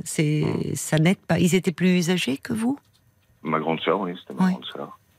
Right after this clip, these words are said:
Speaker 1: Et vos
Speaker 2: Mais
Speaker 1: parents, vous en parliez à vos parents ou à votre mère ?
Speaker 2: Non, pas du tout.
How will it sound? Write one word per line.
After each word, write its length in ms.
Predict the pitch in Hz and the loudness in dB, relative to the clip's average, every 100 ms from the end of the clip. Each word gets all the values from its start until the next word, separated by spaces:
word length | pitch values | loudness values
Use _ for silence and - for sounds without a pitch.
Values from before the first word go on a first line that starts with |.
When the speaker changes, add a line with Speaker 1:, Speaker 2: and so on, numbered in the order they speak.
| _ _ _ - | _ _ _ -2
Speaker 1:
Et 80 | 190 | 0
vos 100 | 214 | 0
Speaker 2:
Mais 60 | |
Speaker 1:
parents, 580 | 208 196 - 196 202 214 202 | 0 0 2 2 0 -4 -6
vous 240 | 170 165 | -4 -2
en 100 | 175 | -2
parliez 540 | 180 180 170 190 220 | 0 0 2 2 2
à 60 | 262 | 0
vos 180 | 202 175 | -2 -2
parents 640 | 170 175 156 175 208 220 | 0 0 2 2 2 0
ou 260 | 220 190 165 - _ _ | 0 0 -2 -6 _ _
à 40 | - | 0
votre 380 | 160 156 - 156 | 2 0 -2 0
mère ? 540 | 165 175 185 196 196 180 _ _ _ - | 2 2 2 0 -4 -8 _ _ _ 0
Speaker 2:
Non, 380 | 104 95 85 | 2 4 2
pas 160 | 85 82 | -2 -6
du 160 | 73 71 | -8 -12
tout. 240 | - 76 | -12 -14